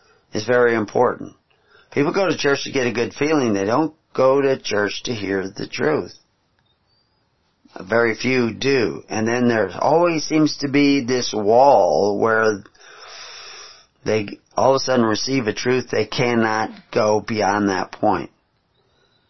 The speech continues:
And if you don't go beyond that point eventually, to, to get around that wall, get over that wall, dissolve that wall,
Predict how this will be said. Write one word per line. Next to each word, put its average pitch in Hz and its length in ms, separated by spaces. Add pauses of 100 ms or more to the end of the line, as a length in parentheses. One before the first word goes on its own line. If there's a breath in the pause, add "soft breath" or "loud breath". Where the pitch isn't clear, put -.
(320)
And 104 140
if 101 80
you 104 120
don't 196 360
go 185 200
beyond 175 420
that 151 220
point 139 360
eventually, 104 720
to, 107 260 (160)
to 120 260 (240)
get 156 160
around 143 440
that 120 180
wall, 110 280
get 120 160
over 139 260
that 117 240
wall, 113 300
dissolve 127 800
that 110 260
wall, 95 460